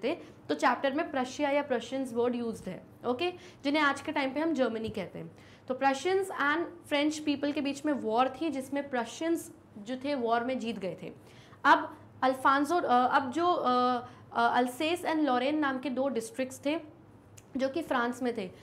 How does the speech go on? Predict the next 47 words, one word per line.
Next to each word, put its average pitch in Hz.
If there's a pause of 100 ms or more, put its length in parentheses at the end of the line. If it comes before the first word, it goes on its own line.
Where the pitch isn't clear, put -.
(260)
वहाँ 254
पर 359
एक 370
नोटिस 277
लगवा 262
दिया 277
गया 240
था, 247
वहाँ 262
पर 277
ये 277
एक 262
ऐलान, 247
एक 226
डिक्लेरेशन 240
कर 262
दी 240
गई 214
थी 294 (380)
कि 311
आज 311
के 330
बाद 226 (280)
यहाँ 240
पर 285
कोई 254
भी 262
फ्रेंच 240
लैंग्वेज 208
नहीं 202
पढ़ेगा। 180 (340)
क्यों? 349
क्योंकि 294
अब 240
जर्मन्स 247
जो 269
हैं 262
वो 247
जीत 233
गए, 240
तो 277
यहाँ 240
पे 302
जर्मन 233
लैंग्वेज 240
पढ़ाई 190
जाएगी। 170